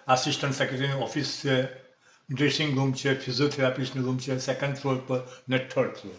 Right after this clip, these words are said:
પર. મિત્રો, આ છે લોંગ રૂમ, નાઇન્ટી થ્રી ફીટ લાંબો આ લોંગ રૂમ છે, અને એમાં ઘણા બધા ક્રિકેટરોના બધા, અમ, પોર્ટ્રેટ તૈયાર કરવામાં આવ્યા છે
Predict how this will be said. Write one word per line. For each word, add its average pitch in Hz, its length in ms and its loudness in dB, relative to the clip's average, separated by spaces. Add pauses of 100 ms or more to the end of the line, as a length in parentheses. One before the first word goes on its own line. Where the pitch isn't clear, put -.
(120)
પર. - 180 -18 (1600)
મિત્રો, 202 280 2 (220)
આ 147 140 4
છે 175 200 2
લોંગ 127 400 0
રૂમ, 101 220 -4 (960)
નાઇન્ટી 180 340 2
થ્રી - 360 0
ફીટ - 360 -2
લાંબો 151 320 2
આ 135 260 0
લોંગ 131 360 0
રૂમ 143 160 0
છે, 135 260 -2
અને - 400 -6
એમાં 151 760 2 (200)
ઘણા 139 220 4
બધા 185 200 4
ક્રિકેટરોના 139 960 0 (240)
બધા, 139 560 4 (360)
અમ, 135 200 -2 (120)
પોર્ટ્રેટ 156 680 0
તૈયાર 135 300 2
કરવામાં 123 420 -2
આવ્યા 98 240 -4
છે - 160 -12